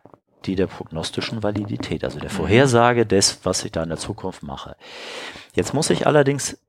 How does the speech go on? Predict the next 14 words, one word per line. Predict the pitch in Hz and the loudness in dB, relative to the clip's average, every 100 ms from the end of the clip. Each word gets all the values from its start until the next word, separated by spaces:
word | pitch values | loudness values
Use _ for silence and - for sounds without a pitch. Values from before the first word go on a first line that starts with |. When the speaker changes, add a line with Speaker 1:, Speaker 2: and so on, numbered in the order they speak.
| - | -4
Speaker 1:
ehrlich | - 127 202 226 - | 6 8 8 2 2
sein, | 87 92 180 - - - - - - _ _ - - - - - - | 2 2 -2 -6 -20 -20 -20 -20 -20 _ _ -20 -14 -12 -12 -6 0
das | 87 - | 2 2
wird | 147 | 2
viel, | - - 202 | 2 4 4
viel | - 147 117 | 4 2 4
weniger | 131 127 104 95 | 2 4 2 2
gemacht, | 82 95 107 - - - - _ | 2 2 2 0 -6 -10 -16 _
als | - 85 - | 0 2 4
man | 92 92 | 2 4
das | 78 - - | 2 2 0
eigentlich | 78 101 95 98 - - _ - - | 0 0 0 -2 -4 -14 _ -14 -6
erwarten | 73 71 - 69 - | -2 0 0 -2 -12
würde. | - - | -14 -14